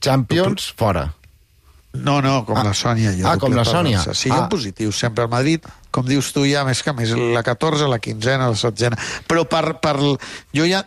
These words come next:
Speaker 2: jo, jo per cuidar a la gent que tinc al voltant, diríem, eh,
Speaker 1: Ah.
Speaker 2: si s'ha de guanyar la Lliga no passa, i perden la Champions, no passa res, tampoc.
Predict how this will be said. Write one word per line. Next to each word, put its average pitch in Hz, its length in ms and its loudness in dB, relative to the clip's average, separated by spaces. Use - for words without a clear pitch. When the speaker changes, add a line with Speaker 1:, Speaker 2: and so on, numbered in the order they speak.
Speaker 2:
jo, 160 280 2
jo 156 160 0
per 190 160 0
cuidar 147 580 0
a 113 80 -6
la 123 120 0
gent 127 180 -2
que 127 100 0
tinc 135 140 0
al 127 100 2
voltant, 123 480 0
diríem, 139 500 0
eh, - 80 -2
Speaker 1:
Ah. 127 160 2
Speaker 2:
si 117 160 2
s'ha 123 160 0
de 123 80 0
guanyar 127 240 0
la 120 120 2
Lliga 123 300 0
no 131 100 0
passa, 127 220 -2
i 117 140 2
perden 120 300 0
la 117 80 2
Champions, 120 320 0
no 123 40 0
passa 101 240 -2
res, 98 260 -2
tampoc. 98 280 -4